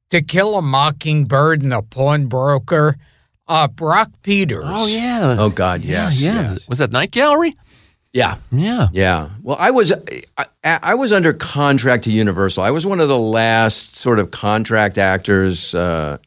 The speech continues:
Speaker 3: that back in the day, and it was, so it was, like, nineteen sixty-six or seven. I was in the Virginian,
Speaker 2: Mm-hmm.
Speaker 3: a-,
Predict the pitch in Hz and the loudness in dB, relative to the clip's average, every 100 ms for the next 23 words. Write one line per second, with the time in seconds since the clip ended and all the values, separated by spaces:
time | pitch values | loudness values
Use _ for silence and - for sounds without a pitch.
0 | _ _ _ _ - 101 202 - - _ | _ _ _ _ -2 0 0 -2 -10 _
1 | _ _ _ _ _ 107 120 117 117 107 | _ _ _ _ _ -4 -2 0 0 0
2 | 98 180 196 143 120 113 107 107 - - | -2 -2 0 2 2 2 0 -2 -4 -10
3 | - 131 120 113 - 113 123 120 156 147 | -2 0 2 0 -4 -4 -2 0 0 0
4 | 127 - 117 - 101 82 78 - - - | -2 -4 -6 -4 -2 -4 -8 -10 -8 -6
5 | - - 160 - 90 - - 131 127 113 | -6 -6 -8 -8 -8 -8 -6 -2 0 0
6 | 107 95 117 104 101 87 117 95 73 82 | 0 0 0 2 -2 0 2 2 0 -4
7 | 90 _ _ 117 120 131 208 107 104 | -8 _ _ 0 2 2 0 0 -2